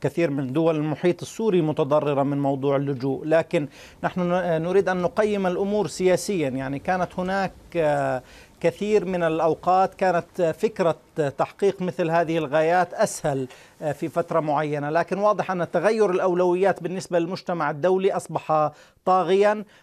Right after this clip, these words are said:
موضوع مكافحة الإرهاب أصبح هو الهاجس، يعني حتى موضوع التعامل مع، مع المهاجرين اليوم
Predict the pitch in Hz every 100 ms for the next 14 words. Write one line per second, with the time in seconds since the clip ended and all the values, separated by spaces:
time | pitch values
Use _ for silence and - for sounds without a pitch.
0 | - 165 165 156 196 170 165 160 175 -
1 | - 170 170 170 151 170 160 175 - 156
2 | 156 135 220 196 151 170 160 175 170 170
3 | 147 143 190 - 180 156 156 175 151 -
4 | 151 170 165 156 147 127 156 139 151 156
5 | 151 151 143 147 170 160 151 175 180